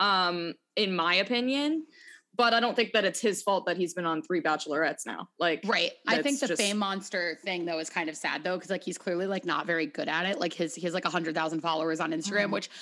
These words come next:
Speaker 2: I understand for the average person is a lot. But if you've been on The Bachelor and you were, like, you made it pretty far and you have a hundred thousand followers, like, that's kind of sad. Um,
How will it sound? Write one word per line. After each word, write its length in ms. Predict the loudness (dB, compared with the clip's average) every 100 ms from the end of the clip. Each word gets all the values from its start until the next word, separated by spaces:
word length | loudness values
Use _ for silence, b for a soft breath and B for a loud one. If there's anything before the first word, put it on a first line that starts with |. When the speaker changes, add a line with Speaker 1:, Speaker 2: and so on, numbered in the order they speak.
| B B
Speaker 2:
I 80 | 4
understand 440 | 4 2 4 4
for 100 | 4
the 120 | 4 4
average 380 | 4 2 -2
person 360 | 2 2 2 0
is 100 | 2
a 60 | 2
lot. 260 | 4 4
But 80 | 2
if 100 | 2
you've 140 | 2
been 80 | 4
on 120 | 4
The 60 | 4
Bachelor 580 | 4 4 2 2 2 2
and 220 | 0 0
you 120 | 2
were, 100 | 2
like, 300 | 2 2 0
you 180 | 0 2
made 280 | 4 4 4
it 100 | 0
pretty 300 | -2 0 0
far 380 | 2 2 4 2
and 120 | 2
you 80 | 2
have 80 | 2
a 60 |
hundred 340 | 0 0 0 2
thousand 320 | 2 0 0
followers, 420 | 0 2 2 0
like, 140 | -2
that's 160 | -2 -4
kind 240 | -2 -2
of 80 | -2
sad. 500 | -6 -8 -4 -4 -4 -8 B B B B B -4
Um, 640 | 0 2 4 2 0 -4